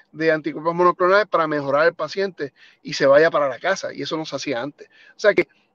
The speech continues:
esto ha avanzado, se, eh, eh, la, la medicina, ¿cuándo podíamos tener una vacuna en cuestión de menos de, de un año? Y ya eso, la ciencia ha llegado a eso, o sea que, que, eh, eh, esto ha evolucionado increíble y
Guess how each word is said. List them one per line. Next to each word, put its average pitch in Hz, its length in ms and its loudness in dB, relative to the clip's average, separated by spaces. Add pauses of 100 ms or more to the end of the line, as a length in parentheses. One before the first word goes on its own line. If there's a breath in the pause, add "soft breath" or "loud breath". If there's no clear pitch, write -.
(260)
esto 185 320 2
ha - 20 8
avanzado, 196 840 2 (760)
se, 147 360 0
eh, 156 60 4 (260)
eh, 160 100 -6
la, 151 240 2
la 151 200 -2
medicina, 196 720 0 (540)
¿cuándo 214 500 4
podíamos 185 360 0
tener 185 160 0
una 180 160 2
vacuna 170 440 -2
en 151 60 -4
cuestión 160 420 -6
de 165 140 -2
menos 156 260 -2
de, 151 220 2 (300 soft breath)
de 151 100 -2
un 151 160 0
año? 151 420 -2 (280 soft breath)
Y 151 200 -4
ya 170 320 4
eso, 165 380 -6
la 147 160 2
ciencia 170 400 -2
ha 151 40 0
llegado 147 420 2
a 135 100 2
eso, 147 160 -6
o 123 60 -10
sea 139 140 -2
que, 135 200 -8 (400 loud breath)
que, 156 320 -6 (200)
eh, - 200 -16
eh, 170 220 -8
esto 180 300 -2
ha 202 120 -4
evolucionado 190 640 4
increíble 190 640 0
y 156 320 -8